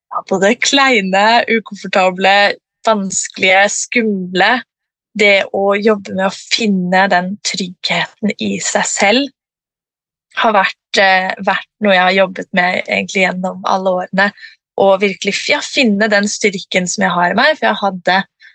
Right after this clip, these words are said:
hatt, eh, jobbet mye med å bli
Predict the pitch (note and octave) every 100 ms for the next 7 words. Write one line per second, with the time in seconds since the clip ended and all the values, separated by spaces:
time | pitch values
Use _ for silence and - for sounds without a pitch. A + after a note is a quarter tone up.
0 | _ _ - G3+ - _ - - - -
1 | G3+ G3 F#3+ F#3+ F#3+ F#3 - C4 B3 A3
2 | A3+ G#3 F#3+ G#3 G3+ G#3 F#3+ F#3 F#3 F#3
3 | F#3